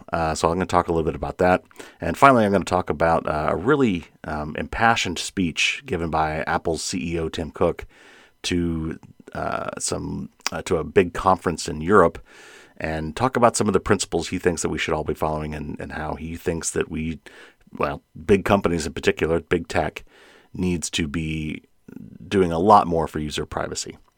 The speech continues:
And, uh, I'll wrap up a little tip of the week, uh, telling you how you can download all of the data that Apple has on you, and so you can check that out. All right, first up, Firefox, my favorite browser. Um, Chrome, of course, is the most popular browser on the planet,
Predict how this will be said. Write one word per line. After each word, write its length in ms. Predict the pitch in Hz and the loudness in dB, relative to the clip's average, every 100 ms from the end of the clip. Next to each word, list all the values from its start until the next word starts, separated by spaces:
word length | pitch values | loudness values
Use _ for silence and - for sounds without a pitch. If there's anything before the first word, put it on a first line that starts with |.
| _ | _
And, 280 | - 98 90 | 2 4 4
uh, 260 | 85 80 73 | 2 2 -2
I'll 220 | 73 - 95 | -2 -2 4
wrap 260 | 98 - | 6 8
up 160 | 95 92 | 6 6
a 60 | |
little 160 | 87 80 | 2 0
tip 180 | - 85 | -2 0
of 60 | |
the 60 | 82 | 2
week, 280 | 143 180 - - - - - - 82 | 2 0 -8 -20 -20 -20 -20 -10 -2
uh, 320 | 82 85 85 | 2 2 2
telling 280 | - 95 92 | 4 4 4
you 120 | 90 | 4
how 80 | 98 | 4
you 120 | 98 | 2
can 140 | 85 | 0
download 400 | 80 85 85 85 | 0 0 0 2
all 280 | 82 85 82 | 4 2 0
of 140 | 78 - | -6 -6
the 80 | 78 | -2
data 240 | 85 85 | 2 2
that 140 | 80 | 0
Apple 260 | 78 82 90 | -2 -2 -2
has 220 | 98 147 | 0 2
on 120 | 110 78 | 2 2
you, 220 | 71 65 - - | -4 -10 -16 -18
and 160 | 78 | -12
so 120 | - | -8
you 40 | 80 | -8
can 120 | 82 | -4
check 240 | - 82 | -2 0
that 180 | 90 98 | 6 6
out. 180 | 71 - _ _ _ _ _ _ _ - 101 | 6 -4 _ _ _ _ _ _ _ -2 0
All 60 | |
right, 120 | 80 | 2
first 220 | - 139 - | 2 4 6
up, 180 | - _ | 4 _
Firefox, 580 | 117 117 - - - - | 4 4 4 0 -4 -4
my 200 | 80 78 | -2 -2
favorite 400 | - 80 82 - | -2 -2 0 2
browser. 380 | 82 104 170 - - - - _ | 4 6 4 0 -8 -20 -20 _
Um, 280 | 80 76 76 | -4 -4 -4
Chrome, 340 | - 117 139 | 6 8 8
of 80 | 120 | 4
course, 260 | - 104 101 | 4 4 4
is 140 | 82 | -2
the 80 | 80 | -2
most 220 | 82 - | -2 0
popular 360 | - 175 101 80 | 2 4 4 4
browser 300 | 82 78 78 | 4 4 2
on 80 | 78 | -2
the 80 | |
planet, 380 | - 80 80 104 | -2 0 0 -2